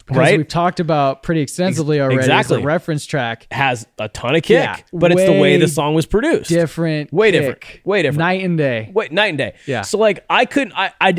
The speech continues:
Speaker 2: at this point, I knew I was talking to, like, people who just didn't know anything about mixing or mastering. So I'm like, "You know, I'm gonna save my breath, avoid all the stuff we just pretty much mentioned that Dom talked about, and I'm just gonna try to, like, make this as good as I possibly can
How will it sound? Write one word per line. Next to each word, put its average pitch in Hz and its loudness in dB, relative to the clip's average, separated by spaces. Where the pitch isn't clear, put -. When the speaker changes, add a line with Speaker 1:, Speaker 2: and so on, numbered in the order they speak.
Speaker 2:
at 185 0
this 254 -4
point, 185 2
I 151 2
knew 170 2
I 165 6
was 143 -2
talking 143 0
to, 131 -6
like, 127 0
people 131 0
who 127 -2
just 117 -4
didn't 127 0
know 123 2
anything 135 0
about 117 -2
mixing 110 -6
or 107 -4
mastering. 110 -6
So - -4
I'm 170 -2
like, 175 -2
"You 185 0
know, 180 0
I'm 180 0
gonna 180 0
save 190 0
my 185 2
breath, 117 -2
avoid 143 2
all 135 4
the 135 0
stuff 131 0
we 131 2
just 127 -2
pretty 135 0
much 131 0
mentioned 120 -2
that 110 -4
Dom 120 -2
talked 117 -4
about, 113 -4
and 147 -2
I'm 226 0
just 247 -4
gonna 180 2
try 135 2
to, 139 2
like, 123 0
make 127 0
this 147 0
as 120 -2
good 113 0
as 117 -2
I 117 0
possibly 104 -2
can 104 -4